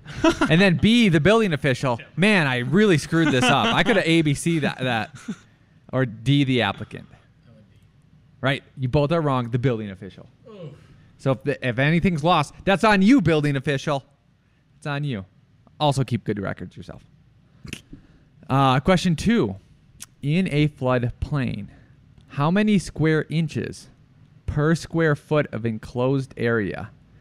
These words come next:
Speaker 2: should flood openings be in a crawl space? Is it A, one inch, B, two inch, C, three inch,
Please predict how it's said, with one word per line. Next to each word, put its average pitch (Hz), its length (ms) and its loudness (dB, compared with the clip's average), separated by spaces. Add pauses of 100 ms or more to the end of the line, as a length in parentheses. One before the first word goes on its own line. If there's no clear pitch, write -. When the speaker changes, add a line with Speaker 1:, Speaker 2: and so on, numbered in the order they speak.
(140)
Speaker 2:
should 123 320 -2
flood 120 340 0
openings 104 640 -4 (120)
be 101 340 -2
in 104 140 -4
a 95 260 -4
crawl - 280 -6
space? - 460 -18 (840)
Is 113 140 -2
it 117 180 0
A, 117 260 2 (120)
one 101 240 -6
inch, - 260 -12 (200)
B, 123 300 0 (180)
two 120 220 -4
inch, - 200 -14 (440)
C, 113 440 -4 (140)
three 104 200 -4
inch, 101 280 -8